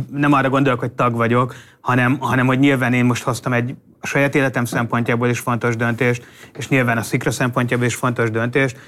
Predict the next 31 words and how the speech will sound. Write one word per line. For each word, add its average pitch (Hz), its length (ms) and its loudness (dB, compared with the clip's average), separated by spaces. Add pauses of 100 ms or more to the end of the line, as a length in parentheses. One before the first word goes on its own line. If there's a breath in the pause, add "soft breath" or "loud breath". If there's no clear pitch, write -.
(200 loud breath)
és 117 140 -4
egyszerűen 139 320 2
nem 139 100 0
folytattam 123 400 0
még 120 160 4
le 123 60 4
azokat 127 320 0
a 120 40 0
beszélgetéseket, 123 840 0
meg 123 120 2
nem 123 160 4
voltam 120 320 2
meg 120 200 2
abban 120 260 2
a 120 60 2
gondolkodásban, 120 840 2 (260 loud breath)
amiben 139 320 2
ezt 123 220 -2
egy 123 100 0
ilyen 131 120 4
nagyon 143 380 4
részletes 120 480 -2
elemzésben 123 520 2
el 113 140 0
tudnám 113 300 -4
mondani. 113 320 -6 (420 soft breath)
De 139 120 2
amit 165 260 4
én 139 140 2
látok, 127 480 -2 (100)
ö, 120 340 0